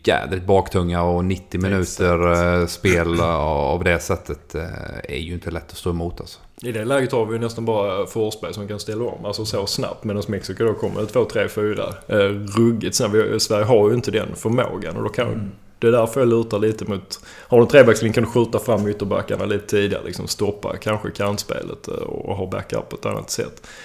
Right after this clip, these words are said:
Speaker 2: Eh, och få sitt omställningsspel lite högre upp på egen planhalva. Eh.
Speaker 3: Men det man kan göra där är väl också,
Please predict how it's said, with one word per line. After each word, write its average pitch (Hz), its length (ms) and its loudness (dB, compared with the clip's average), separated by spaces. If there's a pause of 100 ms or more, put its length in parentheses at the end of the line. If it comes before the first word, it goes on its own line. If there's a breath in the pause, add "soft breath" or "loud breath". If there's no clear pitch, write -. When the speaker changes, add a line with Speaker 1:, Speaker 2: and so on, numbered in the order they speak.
(240 loud breath)
Speaker 2:
Eh, 98 180 -4
och 80 260 -4 (520)
få 123 220 4
sitt 117 180 0
omställningsspel 110 600 2
lite 110 200 2
högre 107 200 2
upp 104 100 -4
på 107 100 -2
egen 98 160 -2
planhalva. 110 560 0 (140)
Eh. 104 300 -8 (220)
Speaker 3:
Men 123 140 4
det 123 100 6
man 120 160 2
kan 117 180 2
göra 117 240 6
där 135 180 8
är 117 60 6
väl 110 160 2
också, 104 420 0